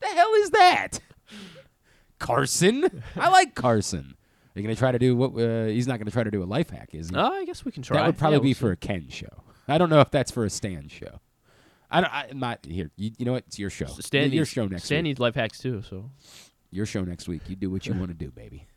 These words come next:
Speaker 1: <laughs> Whatever it is, you do what you need to do. Uh, yeah, I don't have a lot to say about Dalvin Cook. I don't. Um, I, I don't think it hurts. I don't know that it helps. We'll see.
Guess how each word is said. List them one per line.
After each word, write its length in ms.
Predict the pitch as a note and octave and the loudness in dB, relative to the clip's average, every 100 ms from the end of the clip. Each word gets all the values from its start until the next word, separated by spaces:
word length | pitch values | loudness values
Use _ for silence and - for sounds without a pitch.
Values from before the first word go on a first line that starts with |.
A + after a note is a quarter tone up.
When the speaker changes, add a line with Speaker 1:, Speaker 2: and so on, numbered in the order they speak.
| _ _ - | _ _ -20
Speaker 1:
<laughs> 440 | _ F3+ - - - | _ -20 -20 -18 -10
Whatever 380 | F#2+ A#2+ A#2 | -4 0 2
it 60 | G2+ D#2+ | 0 -2
is, 140 | - - | -10 -12
you 100 | E2+ | -6
do 120 | F2+ | -4
what 240 | E2+ E2 | -4 -6
you 60 | D#2 | -8
need 180 | D2 A1 | -10 -14
to 100 | - | -20
do. 60 | - _ - - _ _ _ _ - | -20 _ -20 -20 _ _ _ _ -4
Uh, 160 | C3+ | 0
yeah, 200 | E3+ F#3 | 4 6
I 60 | G#3 | 8
don't 100 | F#3+ | 8
have 160 | F3+ C3+ | 6 4
a 40 | |
lot 180 | A#2+ G#2+ | 2 -2
to 60 | |
say 120 | - F#2 | -4 -4
about 200 | E2+ E2 | -4 -6
Dalvin 260 | D2+ D2+ | -8 -10
Cook. 200 | - - E2+ | -12 -12 -8
I 60 | |
don't. 220 | G2 - - _ - | -8 -8 -16 _ -10
Um, 420 | G#2 G2 F#2+ F2+ - _ _ _ _ _ _ _ _ _ _ _ - | -6 -4 -4 -8 -14 _ _ _ _ _ _ _ _ _ _ _ -12
I, 120 | D#2 - | -10 -4
I 40 | |
don't 120 | A#2 G#2+ | -2 -2
think 120 | F#2+ | -2
it 80 | G2 | 0
hurts. 440 | F#3 - - - - | 0 0 -10 -12 -6
I 80 | C3 | -2
don't 100 | C#3 | 2
know 100 | D3 | 2
that 100 | C#3 | 2
it 60 | |
helps. 540 | C3+ C#3+ - - - _ _ _ _ _ _ _ - | -2 -6 -8 -18 -20 _ _ _ _ _ _ _ -8
We'll 80 | C#3 | -4
see. 200 | - | -4